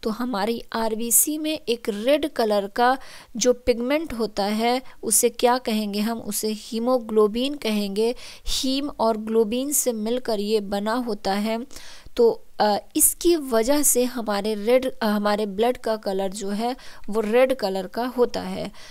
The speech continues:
तो हीमोग्लोबिन जो है वो ऑक्सीजन को अपने साथ संयुक्त करके शरीर के सभी अंगों में और अंततः सभी कोशिकाओं तक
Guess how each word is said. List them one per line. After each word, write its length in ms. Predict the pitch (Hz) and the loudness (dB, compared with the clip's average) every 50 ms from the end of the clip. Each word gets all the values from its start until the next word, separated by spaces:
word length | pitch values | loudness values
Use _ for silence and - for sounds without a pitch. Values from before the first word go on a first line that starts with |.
| - - - | -16 -8 -2
तो 60 | - 247 | 0 0
हीमोग्लोबिन 920 | 233 - 277 269 285 302 339 349 302 294 277 269 247 254 269 294 311 320 | 4 4 4 4 4 2 0 0 0 0 0 0 0 0 0 0 0 -2
जो 120 | 302 294 | -2 -2
है 140 | 294 294 302 | 0 0 0
वो 160 | 294 294 285 | 0 0 0
ऑक्सीजन 680 | - - - 214 208 - - - 240 226 226 269 269 269 | -2 0 0 -2 0 0 0 0 0 -2 -2 -2 -2 -2
को 120 | 269 277 | 0 0
अपने 480 | 262 - - - - - 233 240 262 269 | 0 0 0 -4 -6 -4 -4 -2 -2 0
साथ 400 | - - 247 208 214 214 - 247 | 0 0 0 -2 -2 -2 -4 -2
संयुक्त 600 | 240 - - - 247 247 247 277 302 - - 262 | 0 2 2 2 2 0 -2 -2 -4 -4 -6 -8
करके 460 | 254 - 214 208 214 208 - 233 247 | -4 0 0 0 0 0 0 0 2
शरीर 480 | 240 - - 233 220 214 233 254 262 262 | 2 2 2 0 0 0 0 -2 -2 -2
के 240 | - - 233 240 254 - - - - - - | -2 0 0 0 -2 -2 -8 -18 -14 -6 0
सभी 500 | - - - 277 254 254 285 311 339 - | 2 4 4 4 4 4 4 2 2 2
अंगों 460 | - - 220 214 214 202 214 214 214 | 0 -2 -4 -4 -2 -2 -2 0 0
में 200 | 214 233 240 233 | -2 -2 -4 -6
और 300 | - - 202 214 214 208 | -4 -2 0 0 0 0
अंततः 400 | - - 214 202 196 - 208 - - 240 247 254 | -2 -4 -4 -4 -4 -6 -6 -4 -4 -2 -2 0
सभी 380 | 247 - - 233 208 208 262 269 | 2 2 2 2 0 0 -2 -4
कोशिकाओं 680 | - - 226 214 202 - - - - 214 202 196 196 | -2 2 2 2 2 2 -2 -2 -4 -4 -4 -4 -4
तक 400 | 202 - 247 247 247 - 285 311 | -4 -2 -4 -2 -2 -4 -6 -6